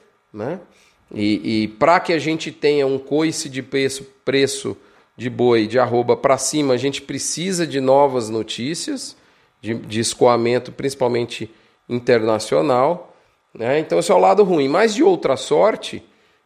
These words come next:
é, a notícia é boa, porque a variação é positiva e principalmente porque nós entendemos que ela tende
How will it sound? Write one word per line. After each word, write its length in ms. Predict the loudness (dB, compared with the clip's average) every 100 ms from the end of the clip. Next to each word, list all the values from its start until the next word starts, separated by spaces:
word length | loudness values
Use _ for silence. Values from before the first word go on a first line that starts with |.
| -10
é, 180 | -8 -2
a 80 | 0
notícia 440 | 2 0 -2 2
é 20 | 2
boa, 360 | 6 8 6
porque 280 | 2 -2 -2
a 60 | 2
variação 520 | 4 2 2 0 -2
é 60 |
positiva 800 | -2 -4 -4 -6 -6 -4 2 4
e 80 | 2
principalmente 680 | 0 -4 -2 0 2 2 0
porque 300 | -2 0 0
nós 400 | 2 4 4 2
entendemos 1040 | -4 -2 0 2 2 0 2 2 -2 -4
que 100 | -2
ela 140 | 0 0
tende 580 | 0 -2 -2 -4 -10